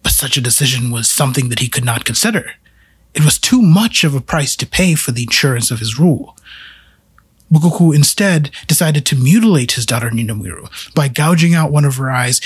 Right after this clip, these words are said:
and cutting off one of her breasts. A horrifying act, but with this, he was convinced that it would deter any man from having an interest in her. Furthermore, he constructed a palace that would act as her prison. The only way to get to her would be through his own house.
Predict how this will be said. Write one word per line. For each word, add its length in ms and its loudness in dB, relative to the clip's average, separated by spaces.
and 120 2
cutting 320 0
off 200 -4
one 100 -2
of 120 -4
her 100 -4
breasts. 500 -2
A 40 0
horrifying 680 2
act, 360 -4
but 100 0
with 220 -2
this, 580 -2
he 120 -2
was 160 4
convinced 500 2
that 120 2
it 40 2
would 120 2
deter 400 0
any 260 4
man 340 4
from 200 2
having 300 0
an 120 -2
interest 400 0
in 80 4
her. 240 -12
Furthermore, 760 2
he 120 0
constructed 520 0
a 40 2
palace 460 0
that 100 2
would 240 0
act 380 -4
as 120 -2
her 100 2
prison. 500 -4
The 100 -2
only 240 6
way 120 6
to 80 2
get 280 -2
to 100 2
her 300 -6
would 160 0
be 140 2
through 200 -2
his 120 0
own 140 0
house. 500 -2